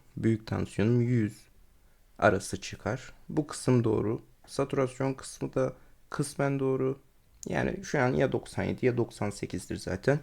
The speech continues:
Nabız kısmı ise doksan yüz veya yüz on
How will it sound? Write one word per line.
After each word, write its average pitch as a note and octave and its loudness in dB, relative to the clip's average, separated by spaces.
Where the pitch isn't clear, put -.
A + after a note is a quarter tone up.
Nabız D3 4
kısmı B2 0
ise E3+ 2
doksan D3 4
yüz D3 0
veya G2+ 4
yüz A#2 2
on A2 4